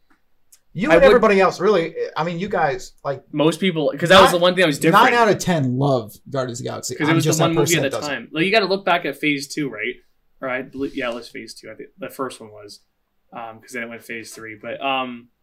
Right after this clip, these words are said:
Speaker 1: But they were so good in Endgame and Infinity War.
Speaker 2: you have to
Speaker 1: They were
Speaker 2: think
Speaker 1: so good, and I just hate their standalones.
Speaker 2: You, you have to think of it this way. At that time when, when the first Guardians came out,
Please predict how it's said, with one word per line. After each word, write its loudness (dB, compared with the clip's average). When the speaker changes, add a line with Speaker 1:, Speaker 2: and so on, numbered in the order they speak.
Speaker 1:
But -20
they -16
were -16
so -14
good -8
in -10
Endgame -10
and -14
Infinity -16
War. -20
Speaker 2:
you -8
have -10
to -12
Speaker 1:
They -20
were -8
Speaker 2:
think -6
Speaker 1:
so -10
good, -10
and -10
I -8
just -14
hate -16
their -18
standalones. -12
Speaker 2:
You, -8
you -6
have -6
to -6
think -8
of -10
it -6
this -6
way. -8
At 2
that -2
time -8
when, -8
when -12
the -14
first -12
Guardians -8
came -12
out, -12